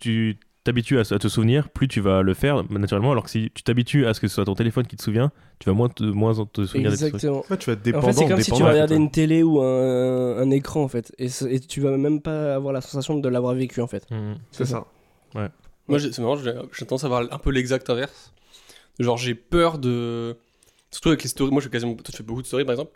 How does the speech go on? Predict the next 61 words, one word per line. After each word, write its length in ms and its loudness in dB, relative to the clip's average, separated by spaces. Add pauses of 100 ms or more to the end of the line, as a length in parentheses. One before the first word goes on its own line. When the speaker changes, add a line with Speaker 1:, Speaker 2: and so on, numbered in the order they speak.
(140)
Speaker 2:
Ouais. 120 -6 (240)
Speaker 4:
Et 40 0
moi, 100 4
je 60 4
sais 40 4
que 60 0
j'ai 80 0
peur 180 0
avec 100 2
les 60 0
stories 200 0
parce 60 -8
que 60 -8
j'ai 60 2
l'impression 180 -4
que, 340 -4 (220)
tu 80 -16
sais, 100 2
genre, 120 -4
j'ai 80 -12
des 80 -6
potes, 360 -4
pendant 180 2
qu'on 140 0
est 40 2
ensemble 360 4
et 40 2
tout, 60 0
ils 60 2
font 80 -6
des 80 -2
stories, 280 -2
tu 80 -2
vois. 120 -4 (480)
Moi, 140 2
j'ai 60 4
un 40 0
peu 120 0
une... 120 4 (300)
l'inverse, 480 2
ou 40 -12
peut-être, 180 2
genre, 140 -2
j'ai 120 -6
peur 240 -6
que, 160 -8
je... 220 -4
de 140 -8
perdre 320 0
le 60 0
moment 360 2 (140)
Speaker 1:
Ouais. 160 -4 (100)
Speaker 4:
à 120 0
le 120 4
filmer, 260 -2
tu 60 -6
vois. 160 -10 (380)
Speaker 2:
Ah, 260 -2
Speaker 4:
Donc, 80 -2
j'ai 80 0
un 100 2